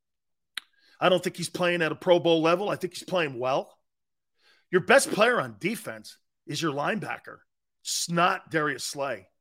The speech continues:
He's missed a game and a half. Okay, he's missed, like, two parts of, he's missed a game, I'd say. Not a game and a half, but a game. Okay, been out last week and this week. So I would say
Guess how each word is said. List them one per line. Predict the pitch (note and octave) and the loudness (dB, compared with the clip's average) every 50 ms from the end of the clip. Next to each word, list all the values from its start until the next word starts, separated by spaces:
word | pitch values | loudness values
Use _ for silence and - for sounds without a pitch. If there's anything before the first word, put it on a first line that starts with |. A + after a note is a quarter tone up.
| _ _ _ _ _ _ _ _ _ _ _ _ _ _ _ _ | _ _ _ _ _ _ _ _ _ _ _ _ _ _ _ _
He's | - G#3+ G3+ - | -6 -4 -4 -2
missed | G3 A#3 C4 C4 - - | 2 4 4 4 2 0
a | F#3 | -6
game | C#3 A2 E3 F3 F#3 A3 B3+ B3+ A3+ G3+ - _ | -4 -2 0 0 0 0 -4 -6 -8 -12 -8 _
and | - F3 | -2 0
a | F#3 D#3+ | 0 0
half. | - D#3+ G#3 A#3+ F#3+ - - - - - - - _ _ _ _ _ _ _ _ _ _ _ _ _ _ _ _ _ _ _ _ _ _ _ _ _ - | 0 0 0 0 -2 -4 -6 -10 -14 -16 -16 -20 _ _ _ _ _ _ _ _ _ _ _ _ _ _ _ _ _ _ _ _ _ _ _ _ _ -6
Okay, | D#3 D#3 G3+ G3 A3+ | -4 -2 0 0 0
he's | B3 F3+ F3+ | 0 -2 -2
missed, | A3 A#3+ A3 - | -2 -2 0 2
like, | G#3+ F#3+ F3 - | 2 2 2 2
two | - G#3+ A#3 | -2 -6 -6
parts | - - - A#3 A#3 A3+ - - | -4 -2 2 2 2 2 0 -4
of, | F#3+ D#3 B2 - - | -8 -8 -10 -10 -10
he's | A3 A3 G#3 D#3 | -8 -6 -6 -2
missed | G3+ C4 C#4 - - | 0 0 0 -2 -4
a | G#3 | -6
game, | D3+ A#2 D3+ F3+ F#3 F#3 E3+ D3 | -4 0 0 0 0 0 -2 -4
I'd | B2+ B2+ - | -6 -6 -8
say. | - B2+ A#2+ | -10 -10 -8
Not | B2 D#3+ F#3+ G3 | -6 -4 -4 -4
a | F3 | -4
game | - D#3 D3 C#3 C#3 | -4 -4 -6 -4 -6
and | C3 | -8
a | B2+ | -6
half, | C#3 C#3+ C#3 - | -6 -6 -6 -6
but | - C3 | -6 -8
a | B2+ | -8
game. | A2+ A#2 D3 E3 E3 C3 G#2 F#2 - _ _ _ _ _ _ _ _ _ _ _ _ _ _ _ _ _ _ _ _ _ _ _ _ - | -6 -6 -4 -4 -4 -6 -10 -16 -20 _ _ _ _ _ _ _ _ _ _ _ _ _ _ _ _ _ _ _ _ _ _ _ _ -8
Okay, | A#2+ C3+ - E3 D#3+ E3 F3 E3 - - - - | -6 0 4 4 4 6 4 2 0 -6 -20 -20
been | C3+ A#2 G#2 E3 D#3 | -18 -4 -2 2 4
out | D#3 D#3+ E3+ F3 - - _ _ _ _ _ _ _ _ | 6 6 6 4 2 -2 _ _ _ _ _ _ _ _
last | - D3 E3 G3 - - - | 4 4 6 6 4 0 -2
week | G3+ A#3+ B3 G#3+ - - - | -4 -6 -6 -8 -10 -8 -4
and | G#3 A3+ A3+ G#3+ | -4 0 0 0
this | B3+ B3+ - - | 0 0 -2 -4
week. | C#3+ G#2+ G#2 - _ - - _ _ _ _ _ _ _ _ _ _ _ _ _ _ | -6 -10 -16 -20 _ -20 -20 _ _ _ _ _ _ _ _ _ _ _ _ _ _
So | - - G3 F3+ | -2 4 6 6
I | F3+ F#3+ A#3 | 6 6 4
would | G#3+ A3 E3 | 4 0 -2
say | - G#3 F#3+ F#3 F#3 F3+ E3+ E3 D3+ | 2 6 8 8 8 6 4 -2 -6